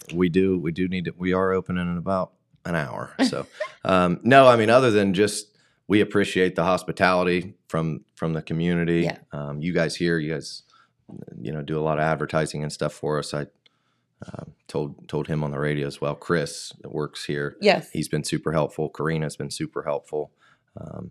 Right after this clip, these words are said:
Speaker 1: but, you know, we just, we appreciate that, and we appreciate the community, and we appreciate, you know, everybody coming out and eating at Hothead.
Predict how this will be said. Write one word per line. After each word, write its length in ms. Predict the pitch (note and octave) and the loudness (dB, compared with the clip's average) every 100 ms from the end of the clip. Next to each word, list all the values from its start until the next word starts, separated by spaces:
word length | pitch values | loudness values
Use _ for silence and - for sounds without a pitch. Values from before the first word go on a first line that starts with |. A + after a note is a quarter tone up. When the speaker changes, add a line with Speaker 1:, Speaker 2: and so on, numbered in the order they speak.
| _ | _
Speaker 1:
but, 280 | - - _ | -10 -10 _
you 80 | E2+ | -6
know, 120 | D2+ | -4
we 160 | C#2+ D#2 | -4 -4
just, 360 | D2 C#2 - D#2+ | -6 -8 -12 -8
we 120 | D#2 | -8
appreciate 460 | - D#2+ - D#2 D2 | -2 -4 -2 -4 0
that, 200 | E2 E2+ | 0 0
and 60 | D#2 | -2
we 60 | |
appreciate 420 | D2 D#2 - D#2 | -6 -6 -4 -6
the 60 | D2+ | -6
community, 460 | - D#2+ E2 D#2+ D#2 | -6 -4 -2 -2 -4
and 80 | D2 | -6
we 80 | |
appreciate, 520 | C2+ D2+ D2 D2 C#2+ - _ - | -8 -8 -8 -6 -6 -8 _ -10
you 100 | D2+ | -8
know, 100 | D2 | -6
everybody 360 | D2 D2 D2 | -8 -4 -6
coming 240 | C#2 D2 D2 | -6 -8 -6
out 160 | D2 | -6
and 80 | C2+ | -8
eating 160 | C#2 C#2+ | -10 -10
at 80 | D2 | -10
Hothead. 340 | C#2 D2+ | -10 -12